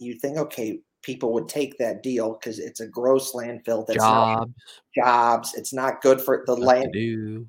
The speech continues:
Speaker 1: stuff to do. The landfill's gross. It's not good for the environment. Can contaminate
Speaker 2: Yeah.
Speaker 1: your water, a whole bunch of other stuff. But, uh, I, this is the one thing I question that the, the, the people in Tempe is that they sh-, they turn that down.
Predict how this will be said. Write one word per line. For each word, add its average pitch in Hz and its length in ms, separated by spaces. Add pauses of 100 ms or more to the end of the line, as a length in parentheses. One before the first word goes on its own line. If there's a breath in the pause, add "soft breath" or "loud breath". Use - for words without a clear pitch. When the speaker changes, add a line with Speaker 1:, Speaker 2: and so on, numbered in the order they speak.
(120)
Speaker 1:
stuff 143 380
to 151 100
do. 131 300
The 120 120
landfill's 127 640
gross. 117 540
It's - 180
not 123 260
good 127 160
for 117 200
the 117 160
environment. 113 840 (180)
Can 107 140 (140)
contaminate 120 800
Speaker 2:
Yeah. 120 80
Speaker 1:
your 120 80
water, 113 420
a 113 60
whole 139 160
bunch 120 260
of 117 100
other 110 200
stuff. - 320 (680 soft breath)
But, 135 340
uh, 127 260
I, 123 180
this 156 220
is 147 120
the 139 80
one 139 260
thing 131 200
I 120 80
question 120 640
that 110 200
the, 110 160 (100)
the, 110 260 (160)
the - 80
people - 400
in 113 140
Tempe 110 560
is 113 180
that 110 240
they 117 140
sh-, - 200 (160)
they 117 140
turn 160 360
that 131 300
down. 113 460